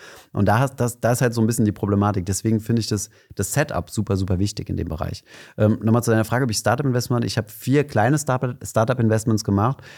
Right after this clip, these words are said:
Das ist aber nicht, ähm, das ist eher so aus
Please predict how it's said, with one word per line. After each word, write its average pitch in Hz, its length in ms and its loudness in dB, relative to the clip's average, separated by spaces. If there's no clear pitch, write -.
Das - 180 0
ist 139 240 0
aber 110 240 6
nicht, 123 540 4
ähm, 110 580 4
das 98 140 -2
ist 107 120 -4
eher 110 200 0
so 110 140 2
aus 101 440 0